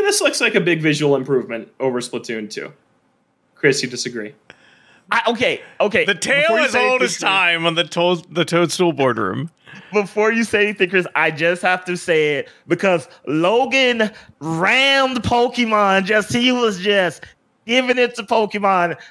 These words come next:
Speaker 2: No way I'm letting Splatoon three have it. The same thing I said with
Speaker 1: <laughs>
Speaker 2: Xenoblade three was you cannot showcase a trailer that has frame rate issues. That is the one place I feel like just cut the clip out.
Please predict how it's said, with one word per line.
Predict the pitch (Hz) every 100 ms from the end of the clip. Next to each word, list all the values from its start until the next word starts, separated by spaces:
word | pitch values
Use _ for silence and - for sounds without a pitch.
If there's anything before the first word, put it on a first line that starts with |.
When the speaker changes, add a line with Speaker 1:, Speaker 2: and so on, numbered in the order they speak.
| -
Speaker 2:
No | 175 208 220 220
way | 214
I'm | 208
letting | 208 196
Splatoon | - 185 180 180 170
three | 170 160
have | 156 143
it. |
The | 139
same | 147 190 214
thing | 220 214
I |
said | 202 208 190
with | 175 - _
Speaker 1:
<laughs> | _ _
Speaker 2:
Xenoblade | 170 214 202 190 202 190 -
three | 185 196
was | 175 170 160 151 - _
you | 185
cannot | 175 208 185 170 202 233 - -
showcase | - - 202 190 190 180 -
a | 165 156
trailer | - - 202 220 202 156 127 117 _ _ _ _ _ _ _ _ _ _ _
that | 165
has | 202 165
frame | - 185 202 208
rate | 196 180 180
issues. | 190 - 156 117 107 - -
That | 202
is | 226
the | 233
one | 190 190 233 226
place | 226 202
I | - 196
feel | 175 214 208
like | 190 170 - - -
just | 185 - _ _ _ _ _ _
cut | - 214
the | 208
clip | - 185 175
out. | 196 202